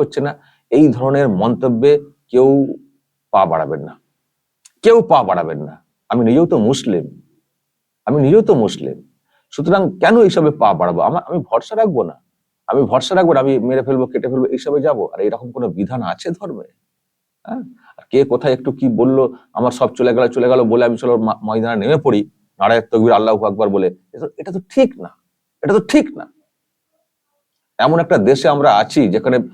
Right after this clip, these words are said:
বিভিন্ন ধর্মের মানুষের বসবাস। তো এখানে যদি একবার ওই রকম কিছু লেগে যায়, বড় অশান্তি, বিরাট ক্ষতি হয়ে যাবে না? তো এটা বুঝতে হবে না? ওই রকম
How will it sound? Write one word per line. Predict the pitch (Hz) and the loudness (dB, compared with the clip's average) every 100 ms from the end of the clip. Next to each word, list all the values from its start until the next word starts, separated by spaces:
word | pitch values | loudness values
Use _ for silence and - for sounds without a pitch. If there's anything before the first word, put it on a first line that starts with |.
| - _ | -20 _
বিভিন্ন | 151 196 202 175 - - - _ _ _ _ | 0 4 4 0 -4 -18 -20 _ _ _ _
ধর্মের | - 123 123 139 131 - | -4 -2 2 2 0 -4
মানুষের | 113 113 110 110 - - | -2 -2 -2 -4 -4 -4
বসবাস। | 87 92 90 78 - _ _ _ | -4 -2 -6 -8 -12 _ _ _
তো | - - | -14 -6
এখানে | - 180 180 | -6 0 2
যদি | 180 175 | 2 2
একবার | - 110 127 160 | -2 -4 -2 -2
ওই | - 127 | -2 -2
রকম | 139 151 | -2 -6
কিছু | 139 147 127 | -8 -8 -6
লেগে | 82 82 117 - | -4 0 4 4
যায়, | 110 82 76 | 2 -2 -4
বড় | 80 110 | -2 -2
অশান্তি, | - - 139 107 - 71 _ _ _ _ _ _ _ _ _ _ | -2 -4 -6 -8 -10 -20 _ _ _ _ _ _ _ _ _ _
বিরাট | - 220 226 | -2 -2 -2
ক্ষতি | - - 247 | -6 -2 0
হয়ে | 160 107 | 2 2
যাবে | 87 104 | 2 0
না? | 208 - - _ _ | -2 -10 -20 _ _
তো | |
এটা | 170 202 | -2 -2
বুঝতে | 147 185 180 | -2 -2 0
হবে | 240 226 202 | 0 2 0
না? | 107 - _ | 0 -12 _
ওই | 143 | 0
রকম | 147 | 2